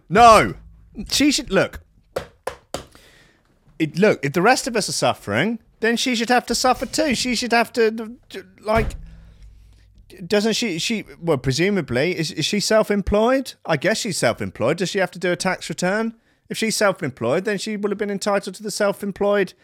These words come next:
uh, support, which was up to, uh, about two grand a month. So she would have got about six bags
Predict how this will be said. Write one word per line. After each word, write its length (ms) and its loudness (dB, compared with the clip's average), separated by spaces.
uh, 200 0
support, 680 2
which 200 -6
was 140 -2
up 240 -2
to, 500 -2
uh, 360 0
about 400 -2
two 160 -2
grand 260 0
a 20 -2
month. 300 0
So 160 -2
she 180 -6
would 140 -2
have 80 -4
got 140 0
about 400 0
six 340 -6
bags 580 -4